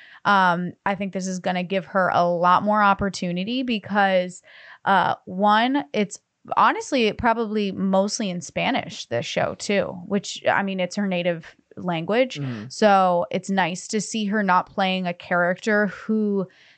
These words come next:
Speaker 1: just has a Spanish accent, but actually is able to speak how she normally does. Um, <clears throat> and it's just a really great flip for her to not just be playing, like,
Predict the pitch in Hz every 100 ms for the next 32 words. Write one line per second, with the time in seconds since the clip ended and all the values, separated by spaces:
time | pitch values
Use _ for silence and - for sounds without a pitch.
0 | - 214 196 - 202 196 185 175 175 -
1 | 190 180 175 175 170 - - 196 175 160
2 | 160 - - _ _ _ 127 117 - -
3 | 294 320 330 214 214 175 180 - 214 190
4 | 180 190 185 185 - 196 185 175 175 156
5 | - - 180 185 - 190 180 185 170 170
6 | 170 170 170 160 165 247 262 - - -
7 | - - 196 185 175 175 175 180 - -
8 | - 190 135 - 202 202 196 180 - 202
9 | - 233 - 220 180 190 185 185 185 180
10 | 180 175 - _ _ _ - - 202 185
11 | - 180 180 170 165 190 165 165 175 185
12 | 175 185 170 170 170 160 165 -